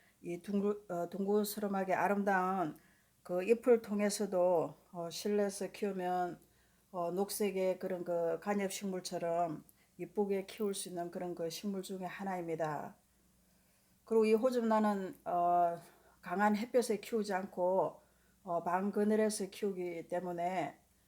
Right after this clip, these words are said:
어, 일 년 연중 사계절, 어, 실내에서 키우면서, 어, 잘 관리를 하시면 또 그 꽃핀 기간이 길어서, 어, 오래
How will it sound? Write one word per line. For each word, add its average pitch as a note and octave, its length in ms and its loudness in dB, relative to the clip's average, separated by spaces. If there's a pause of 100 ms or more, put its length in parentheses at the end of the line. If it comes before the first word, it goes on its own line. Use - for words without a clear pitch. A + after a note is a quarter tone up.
(220)
어, D#3+ 160 0
일 G3+ 180 2
년 F#3+ 180 0
연중 G3 380 -2
사계절, F#3 920 2 (180)
어, E3 140 -2
실내에서 A3 600 0
키우면서, F#3+ 880 0 (400)
어, E3 180 -2
잘 F#3 400 0
관리를 G3 400 2
하시면 F#3 760 -2 (540)
또 F3 360 2
그 F3 220 -6
꽃핀 G#3+ 340 0
기간이 G3+ 480 0
길어서, F#3 760 0 (240)
어, E3 280 -6 (140)
오래 G3+ 540 2